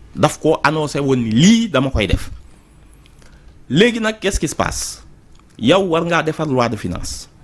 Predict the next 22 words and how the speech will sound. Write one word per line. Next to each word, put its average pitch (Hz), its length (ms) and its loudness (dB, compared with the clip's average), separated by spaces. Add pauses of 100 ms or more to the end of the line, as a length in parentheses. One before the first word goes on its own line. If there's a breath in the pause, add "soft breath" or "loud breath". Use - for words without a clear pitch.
Jàpp 131 300 2
nga 160 140 -6
ni 165 140 -10
il 156 100 -6
nous 151 100 -8
faut 156 180 -4
des 135 120 -4
mesures 135 340 -4
d'économie. 113 520 -2 (500)
Petite 165 260 2
économie 139 440 -2
amul. 120 260 0 (720)
Amul. 123 280 4 (760 soft breath)
Nga 120 220 2
ni 190 220 0
xaaral 190 420 0
ma 160 160 -4
supprimer 202 640 2
ñaar 180 260 2
yoo 165 160 2
xamante 117 420 -6
ni 95 140 -8